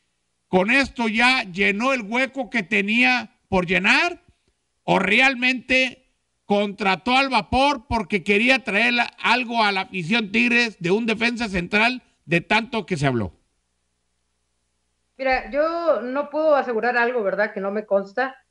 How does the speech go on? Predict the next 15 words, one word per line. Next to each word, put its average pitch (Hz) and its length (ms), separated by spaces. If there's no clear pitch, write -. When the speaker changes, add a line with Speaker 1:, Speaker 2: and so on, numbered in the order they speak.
Speaker 2:
pero 233 360
estoy, 269 760
eh, 214 360
con 240 140
la 240 40
in-, 226 260
la, 220 600
no 277 180
la 311 160
suposición, 247 800
para 202 160
no 214 160
caer 226 220
en 214 140
ellas, 233 300